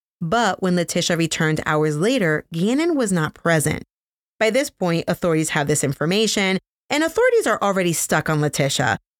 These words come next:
But the question remains, where the hell was Gannon? Of course, they wanted to do a thorough search of the home, and from the time that Al returned home until days later, the investigators searched the Stock house at least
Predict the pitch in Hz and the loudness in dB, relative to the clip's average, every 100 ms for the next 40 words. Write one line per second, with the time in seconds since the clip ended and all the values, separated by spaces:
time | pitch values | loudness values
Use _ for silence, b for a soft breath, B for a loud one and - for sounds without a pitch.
0 | _ 254 285 277 285 339 - 370 302 254 | _ -4 -2 -2 -2 -4 -2 -2 0 2
1 | 190 262 254 - 170 - _ _ _ - | 2 0 -2 -2 -4 -4 _ _ _ -8
2 | 156 208 311 349 190 165 160 156 156 170 | -2 0 0 0 0 0 0 0 0 -2
3 | - 156 165 - - - _ _ _ _ | 0 0 0 -2 -4 -6 _ _ _ _
4 | - 247 - 202 196 - 180 226 277 262 | -4 -4 0 0 0 -2 0 2 2 0
5 | 220 175 180 185 180 - 175 170 - 160 | -2 -2 0 0 -2 -2 0 0 -2 -2
6 | 151 147 147 196 165 165 - _ - 220 | -2 -2 0 0 0 -2 -6 _ -6 -2
7 | 247 226 220 - 294 370 392 - 180 185 | 0 0 0 0 0 2 0 2 0 2
8 | 185 - 170 160 - 151 156 175 - 190 | -2 -2 -2 -2 -2 0 2 0 0 -2
9 | 160 185 190 208 175 165 160 135 156 _ | 0 0 2 0 0 0 0 0 -2 _
10 | _ - 233 208 214 262 339 359 359 - | _ -2 2 2 0 0 0 0 0 -2
11 | - 165 170 - 180 - 151 170 - 151 | -2 -2 0 -2 -2 0 0 0 -2 0
12 | 139 143 - 190 180 190 233 269 - | 0 0 -2 -2 0 0 0 0 -2